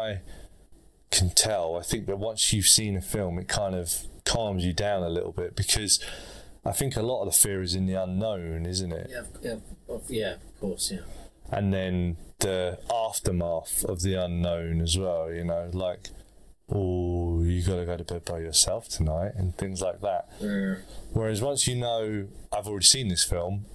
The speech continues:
Speaker 1: and I survived the next night," there's no worries for this one, you know. Which I know is a stupid thing to think, because, you know, how much danger are you ever gonna be watching a film? But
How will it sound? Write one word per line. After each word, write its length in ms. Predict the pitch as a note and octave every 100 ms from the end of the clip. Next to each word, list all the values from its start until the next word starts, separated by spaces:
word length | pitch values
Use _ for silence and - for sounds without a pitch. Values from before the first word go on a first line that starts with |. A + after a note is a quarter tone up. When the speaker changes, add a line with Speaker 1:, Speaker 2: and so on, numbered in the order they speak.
| -
Speaker 1:
and 200 | A2 A2
I 80 | F2+
survived 580 | - F#2+ E2+ F2+ E2+ -
the 80 | G2
next 340 | F#2 F2 -
night," 340 | F2+ E2 F#2+ - - - _ _ -
there's 240 | G#2 F#2
no 220 | F2+ F2+
worries 440 | F#2 E3 D3 E2+ -
for 80 | -
this 300 | F2 F2 -
one, 220 | - E2+ - -
you 120 | A2 G2
know. 200 | F2+ F#2 - - _ _
Which 200 | - C3
I 60 | E3
know 120 | G3
is 100 | A2+
a 40 | F2
stupid 400 | - A2+ F#2+ F#2
thing 200 | G2 F2
to 120 | -
think, 240 | G2+ F#2
because, 440 | G2+ - F#2+ F2+ - - - - - - - -
you 100 | G2+
know, 140 | E2 D#2
how 120 | G#2+
much 180 | G#2+ -
danger 320 | - F#2+ F2+
are 60 | F2
you 120 | F2+
ever 120 | F2 F2+
gonna 140 | F2
be 140 | F2+
watching 360 | F2 F#2 - F#2
a 60 | E2+
film? 340 | G#2+ F#2 E2 - - - - -
But 300 | G#2+ F#2+